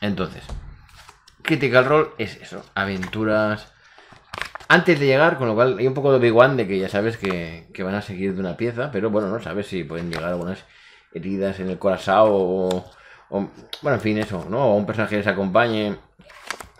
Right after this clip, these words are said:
Veis que es bastante miga, bastante el... Vamos, si os gusta la serie, veréis todos los, los elementos que, que veis aquí. Aventura, hay epicidad, pero siempre hay humor,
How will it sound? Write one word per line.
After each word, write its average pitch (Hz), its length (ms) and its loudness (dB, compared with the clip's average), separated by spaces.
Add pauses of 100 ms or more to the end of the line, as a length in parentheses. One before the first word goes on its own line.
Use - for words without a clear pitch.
(160)
Veis 113 200 -4
que 110 60 -8
es 95 60 -4
bastante 85 560 -6 (580)
miga, 107 320 -2
bastante 90 400 -4
el... 85 220 -6 (680)
Vamos, 113 240 2
si 110 80 -2
os 110 60 0
gusta 139 220 4
la 135 80 6
serie, 147 240 2
veréis 104 420 0 (260)
todos 117 160 4
los, 113 260 2 (100)
los 101 320 -6
elementos 107 640 0 (600)
que, 98 240 -2
que 101 120 -4
veis 98 140 2
aquí. 82 360 -6 (180)
Aventura, 127 720 0 (340)
hay 123 180 4
epicidad, 113 600 2 (540)
pero 117 200 2
siempre 110 300 0
hay 107 120 2
humor, 135 560 0